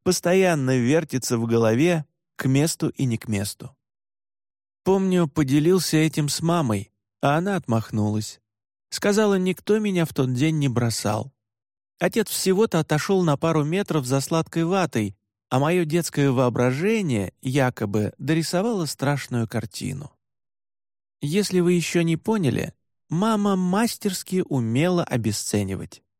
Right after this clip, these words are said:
Ей нравилось отвечать на любые мои проблемы стандартно. «Это ерунда, Уиджи. Поверь мне, в жизни бывают вещи и похуже».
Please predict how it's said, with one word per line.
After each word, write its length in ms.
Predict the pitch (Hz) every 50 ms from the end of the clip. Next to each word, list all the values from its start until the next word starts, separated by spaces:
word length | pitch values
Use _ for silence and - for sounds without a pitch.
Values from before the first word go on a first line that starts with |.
| _ _ _ _ _ _ _ _ _ _ _ -
Ей 240 | - 180 226 233 214
нравилось 680 | 202 202 202 214 202 175 143 135 123 120 123 - -
отвечать 560 | 127 107 - 117 120 - - 180 175 180 -
на 60 | - 131
любые 500 | 120 123 123 110 117 156 196 208 196 185
мои 280 | 160 131 117 127 139 -
проблемы 600 | - - 113 107 95 107 120 156 185 185 170 151
стандартно. 1000 | - - - 131 131 127 120 110 113 98 98 95 - - _ - - - - _ _ _ _ _ _ _ _ _ _ -
«Это 300 | - 226 247 - - 233
ерунда, 720 | 220 202 208 190 180 160 135 113 104 107 104 104 104 104
Уиджи. 580 | 104 104 104 104 101 98 117 - 117 110 120 123 - _ _ _ _ _ -
Поверь 400 | - 254 247 226 190 160 151 143
мне, 260 | 143 143 147 147 135 - _ _ _ -
в 100 | 147 160
жизни 400 | 165 175 220 247 254 247 240 240
бывают 500 | 226 202 151 131 143 160 185 185 170 -
вещи 420 | 120 113 123 135 139 - - -
и 180 | - - 170 -
похуже». 680 | - 143 139 127 - - 107 107 101 90 107 117 123